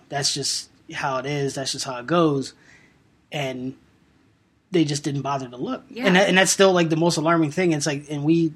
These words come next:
Speaker 1: we had this conversation last week. Um, we did a little digging, like, on a couple other things and,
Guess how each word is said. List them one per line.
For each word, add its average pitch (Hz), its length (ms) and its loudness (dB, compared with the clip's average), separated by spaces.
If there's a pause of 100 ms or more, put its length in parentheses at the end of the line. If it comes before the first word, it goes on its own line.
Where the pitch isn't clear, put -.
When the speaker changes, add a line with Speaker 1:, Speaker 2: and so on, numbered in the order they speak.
(120)
Speaker 1:
we 170 160 2
had 165 160 2
this 147 100 -4
conversation 139 520 -4
last 127 280 -6
week. 165 440 2 (500)
Um, 131 420 -4 (440)
we 156 100 2
did 151 140 2
a 147 40 0
little 143 140 0
digging, 139 480 -2 (120)
like, 139 180 -8
on 139 100 -4
a 131 60 -6
couple 135 220 -2
other 139 160 -2
things 135 400 -4
and, 127 220 -8